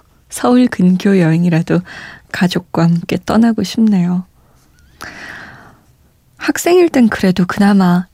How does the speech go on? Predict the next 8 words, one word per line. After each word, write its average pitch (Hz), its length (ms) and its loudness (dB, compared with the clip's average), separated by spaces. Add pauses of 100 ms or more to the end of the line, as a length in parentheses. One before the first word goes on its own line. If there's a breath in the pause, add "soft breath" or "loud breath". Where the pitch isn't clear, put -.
시간을 277 500 0
맞출 180 380 0
수 - 180 -6
있었는데 185 760 0 (440)
다 - 240 -12
직장인이 269 680 2
되고 185 300 0
나니까 185 760 2